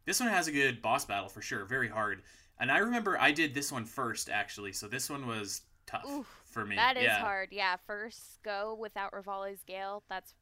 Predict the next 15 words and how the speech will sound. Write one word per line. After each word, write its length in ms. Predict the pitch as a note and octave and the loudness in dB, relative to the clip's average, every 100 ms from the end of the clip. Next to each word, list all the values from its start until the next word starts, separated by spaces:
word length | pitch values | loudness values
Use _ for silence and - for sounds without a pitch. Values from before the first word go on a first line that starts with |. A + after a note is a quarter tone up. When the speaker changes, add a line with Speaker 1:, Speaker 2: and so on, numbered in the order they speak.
| - | -14
Speaker 2:
that's 240 | F#3 - | -14 -12
a 40 | F3+ | -14
little 220 | F3 E3 | -14 -12
rough. 340 | E3+ D#3+ - _ _ _ _ _ _ | -10 -10 -12 _ _ _ _ _ _
Speaker 1:
Yeah, 240 | - A#2+ - | -2 -2 -2
I 160 | - C3 | 2 6
had 340 | C#3 C3 A#2+ | 8 8 6
a 80 | A2 | 0
heck 200 | A#2 A#2 | -4 -6
of 60 | G#2+ | -10
a 60 | |
time 380 | G2 G#2+ G2 G2 | -8 -4 -4 -6
fighting 340 | F#2+ G#2+ G2 G2 | -10 -8 -8 -6
him. 280 | F#2+ G2 F#2+ | -8 -8 -12
Um, 480 | G#2+ G2+ F#2+ F#2+ F#2+ | -8 -6 -8 -10 -16